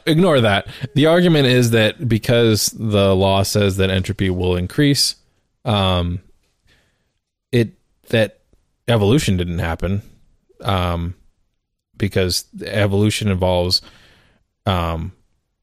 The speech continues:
things becoming more orderly. The, it, you know, starting with a simpler life form and it becoming more and more complex, and, and in, in theory, becoming less entropic and more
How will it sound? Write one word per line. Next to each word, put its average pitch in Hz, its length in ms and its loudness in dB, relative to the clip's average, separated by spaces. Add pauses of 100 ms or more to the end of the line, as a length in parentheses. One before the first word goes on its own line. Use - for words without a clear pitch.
(260)
things 104 200 2
becoming 95 320 0
more 92 140 2
orderly. 92 480 -2
The, 98 120 -6
it, 95 280 -6
you 92 180 -6
know, 82 140 -6
starting 92 300 -4
with 90 100 -4
a 90 60 -6
simpler 92 360 -4
life 90 240 -2
form 101 220 -2
and 87 60 -6
it 82 40 -8
becoming 92 300 -6
more 87 160 -4
and 85 100 -6
more 85 160 -6
complex, 98 520 -6
and, 92 140 -6
and 92 300 -6
in, 98 280 -6
in 101 220 -2
theory, 120 500 0 (1200)
becoming 107 400 2
less 107 440 0
entropic 92 640 -4 (880)
and 87 380 -4
more 90 560 -2